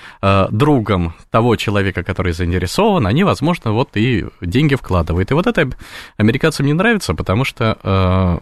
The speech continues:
ну, мощнейшая экономика, она располагает средствами для того, чтобы, э, делать, э, лояльными, э, даже вот абсолютных американских,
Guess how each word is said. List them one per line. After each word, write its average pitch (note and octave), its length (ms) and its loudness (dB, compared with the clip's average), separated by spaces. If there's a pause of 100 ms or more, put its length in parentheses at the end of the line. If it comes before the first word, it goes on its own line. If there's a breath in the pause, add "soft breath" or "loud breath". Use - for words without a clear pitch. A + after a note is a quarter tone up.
(260)
ну, A#2+ 420 2
мощнейшая A#2+ 540 0
экономика, A2+ 420 0
она F#2 120 2
располагает A#2+ 480 0
средствами F2+ 500 -2
для F2+ 120 0
того, F#2 220 0
чтобы, E2 320 -6 (540 loud breath)
э, F#2+ 240 4
делать, G2 520 2
э, G2+ 280 0
лояльными, A#2 840 2 (220)
э, G#2 140 -2
даже A#2 320 0
вот A2 120 -2
абсолютных A2+ 460 -2
американских, G#2 640 -4